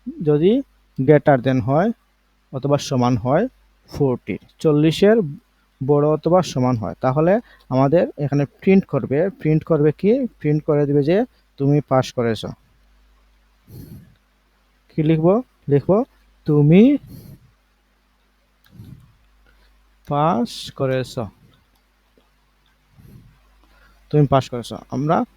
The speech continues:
লিখবো যে তুমি পাস করেছো, সেটা দেখাবে। আর যদি if, if মার্ক, মার্ক যদি less than হয়, mে-, less than forty হয়,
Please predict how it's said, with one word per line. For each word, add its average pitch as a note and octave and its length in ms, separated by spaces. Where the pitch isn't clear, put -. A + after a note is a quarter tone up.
লিখবো C#3+ 240
যে F#3+ 80
তুমি E3+ 260
পাস C3+ 200
করেছো, C#3+ 400
সেটা D3+ 300
দেখাবে। A#2+ 340
আর A#2+ 400
যদি D#3+ 260
if, E3+ 300
if D3 220
মার্ক, C#3 420
মার্ক C#3 280
যদি E3+ 360
less C#3+ 300
than C#3+ 260
হয়, D3+ 360
mে-, C#3+ 300
less D3 280
than F3+ 160
forty C3 340
হয়, A2+ 140